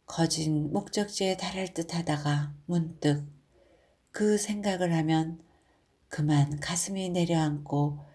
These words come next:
손맥이 풀리더이다. 이렇게 마음 붙일 길이 없고 정신이 어지러워서 애를 태이다가는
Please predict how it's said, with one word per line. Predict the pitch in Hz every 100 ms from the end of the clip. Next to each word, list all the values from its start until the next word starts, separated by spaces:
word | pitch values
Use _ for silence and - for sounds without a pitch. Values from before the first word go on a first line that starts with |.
| _ _
손맥이 | - 220 208 196 160 147 147
풀리더이다. | 147 208 214 202 180 135 139 135 139 - _ _ _ _ _ _ _ _ _ -
이렇게 | 175 175 175 165 160
마음 | 170 180 175
붙일 | 165 170 - 156
길이 | 156 156
없고 | 143 147 - 147 147 - - - - _ -
정신이 | 208 208 208 202 196
어지러워서 | 185 175 170 160 156 147 156 151 160
애를 | - 185 190
태이다가는 | 180 208 190 175 147 143 139 139 139